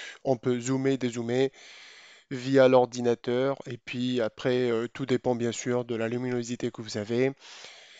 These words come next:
Et puis la, la, la qualité du capteur, comme vous voyez ici, donc je peux aller jusqu'à fois cinq, euh, sans... et la qualité, elle reste acceptable.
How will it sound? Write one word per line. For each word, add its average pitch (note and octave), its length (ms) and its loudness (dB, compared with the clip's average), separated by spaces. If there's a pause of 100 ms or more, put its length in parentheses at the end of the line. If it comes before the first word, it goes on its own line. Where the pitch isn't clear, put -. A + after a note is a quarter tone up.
(140)
Et A#2 80 -4
puis B2+ 260 -4
la, A2+ 540 2
la, A2 500 -2 (600)
la B2+ 120 2
qualité C3 420 4
du A#2+ 120 -6
capteur, B2+ 480 0
comme A#2 140 -10
vous A2 40 -8
voyez A2+ 260 0
ici, B2 280 -4
donc A2+ 180 -8
je - 80 -12
peux B2 120 -2
aller A2+ 180 -2
jusqu'à A2 300 -10
fois - 180 -12
cinq, B2+ 440 0
euh, G#2+ 300 -6
sans... G#2+ 880 -10
et C3+ 100 -6
la A2+ 100 -6
qualité, A2+ 360 -6
elle A#2+ 120 0
reste A2+ 300 -8
acceptable. G#2+ 600 -10